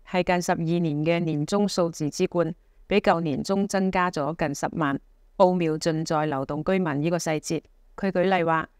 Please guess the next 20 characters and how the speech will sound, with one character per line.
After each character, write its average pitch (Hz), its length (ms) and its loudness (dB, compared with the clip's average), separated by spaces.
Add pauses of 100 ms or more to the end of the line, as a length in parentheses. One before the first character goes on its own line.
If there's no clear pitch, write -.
(140)
移 175 160 -2
咗 190 160 4
民 190 460 2
又 165 180 2
被 160 180 0
歸 214 360 2
入 - 80 -6
流 147 200 -4
動 156 220 -4
居 190 160 0
民 151 220 -2
嘅 151 80 -2
人， 151 200 -2 (420)
自 - 140 -6
己 170 120 0
認 190 240 2
識 190 180 -2
好 160 200 -4
幾 160 200 0
個， 165 300 -2